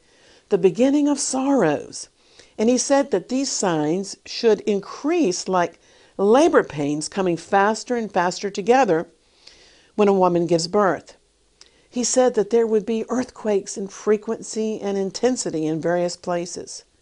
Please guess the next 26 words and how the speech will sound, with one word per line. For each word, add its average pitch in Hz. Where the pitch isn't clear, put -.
freak -
weather 294
conditions, -
and 294
there 247
will 214
be 190
signs 208
in 156
the 143
sun, 190
the 165
moon, 190
and 240
the 233
stars. -
Certainly, 196
we've 185
had 208
those 151
lately 165
with 175
a 170
blood 180
moon 185
tetrad. 196